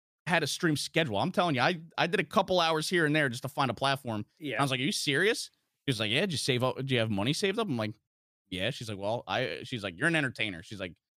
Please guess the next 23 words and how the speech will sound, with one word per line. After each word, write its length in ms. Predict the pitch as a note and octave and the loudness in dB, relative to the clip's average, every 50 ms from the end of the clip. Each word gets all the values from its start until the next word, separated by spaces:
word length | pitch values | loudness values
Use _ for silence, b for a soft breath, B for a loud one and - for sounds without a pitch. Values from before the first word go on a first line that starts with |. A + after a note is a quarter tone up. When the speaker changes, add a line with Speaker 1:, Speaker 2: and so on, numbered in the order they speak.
| _ _ - | _ _ -2
Speaker 1:
"You're 120 | - D#3+ F3 | 0 2 2
gonna, 280 | F3+ D#3+ D#3 D3 C3+ | 4 2 2 2 0
you're 220 | B2 A#2+ B2+ C#3+ C#3 | 0 0 0 0 2
gonna 160 | D3+ C#3 C3 | 2 0 0
do 180 | B2+ B2+ B2 | 0 0 0
well 220 | A2+ G#2+ G#2 G2 F2+ | 0 0 0 -2 -2
in 60 | E2 | -6
this." 280 | D#2+ D#2 D#2 - - - - | -8 -10 -10 -12 -12 -10 -4
And 120 | A#2+ A2+ A2+ | -2 0 0
I 80 | A2+ | 0
was 100 | A2+ A#2 | 0 0
like, 160 | A#2 G#2+ G2 _ _ _ _ _ _ _ _ _ _ _ _ _ _ - | -2 -4 -4 _ _ _ _ _ _ _ _ _ _ _ _ _ _ 0
"Okay." 340 | E3+ - - D3+ C3+ D3 E3 | 0 2 2 2 2 2 0
So 320 | - D3 B2+ A#2 A#2+ - _ _ _ - | 0 0 0 0 0 -2 _ _ _ 0
from 180 | E3 D3+ F3 | 2 2 2
scratch, 580 | - - - - F#3+ G3+ F#3+ D3+ C#3+ - - - _ _ _ _ _ _ - | 0 -2 0 4 4 4 4 2 0 -4 -8 -14 _ _ _ _ _ _ -2
I 60 | B2+ | 0
quit 200 | A#2+ - G3 - | 2 2 2 4
my 140 | D3+ C#3+ C3 | 4 2 2
full-time 480 | A#2+ - D#3+ E3 F3 E3 G#3 F3+ E3+ E3 | 2 2 2 2 2 2 2 2 2 2
salary 420 | - - D#3 D#3 D#3 D3 C3 B2+ | 2 2 2 4 4 2 0 0
job, 340 | B2 B2+ A#2+ A2+ A2+ A2+ A#2+ | 0 2 2 4 2 2 0
Speaker 2:
Wow. 520 | C#3 C#3 - - - - - - - - | -4 -8 -10 -12 -12 -14 -16 -18 -18 -20